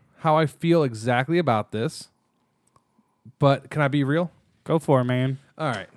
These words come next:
Speaker 1: here's my big problem, and I'm gonna lay this out. This is gonna sound real weird 'cause, um, I, a lot of people on our Facebook page have been kinda hit or miss, on or off. You know, they're like, "Yeah, get rid of the parades," or, "Yeah, this stuff like this." We've all done parades.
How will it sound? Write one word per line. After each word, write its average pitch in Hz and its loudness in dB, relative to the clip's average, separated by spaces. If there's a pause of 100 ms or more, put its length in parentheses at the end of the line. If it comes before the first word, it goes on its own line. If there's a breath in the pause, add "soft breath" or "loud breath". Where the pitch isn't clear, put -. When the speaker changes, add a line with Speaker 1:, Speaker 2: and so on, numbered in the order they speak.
Speaker 1:
here's 247 -2
my 220 2
big 151 0
problem, 104 -6 (180)
and - -2
I'm 220 2
gonna 262 2
lay 208 4
this 170 -2
out. 147 4
This 185 -2
is - -10
gonna 214 -4
sound 147 -4
real 147 2
weird 123 -2
'cause, 110 -12
um, 117 -6 (100)
I, 147 -8 (480)
a 156 -4
lot 190 4
of 226 0
people 196 0
on 180 4
our 165 4
Facebook 165 2
page 127 4
have 120 -2
been 127 4
kinda 120 0 (340 soft breath)
hit 180 6
or 175 6
miss, 139 0 (280)
on 143 0
or 147 2
off. 127 0 (720)
You 139 -2
know, 135 4
they're 139 4
like, 127 0
"Yeah, 170 4
get 165 2
rid 175 6
of 180 4
the 160 2
parades," 120 0
or, 127 -4
"Yeah, 160 2
this 151 0
stuff 151 0
like 135 0
this." 131 -4 (800)
We've 165 8
all 175 6
done 151 2
parades. - -4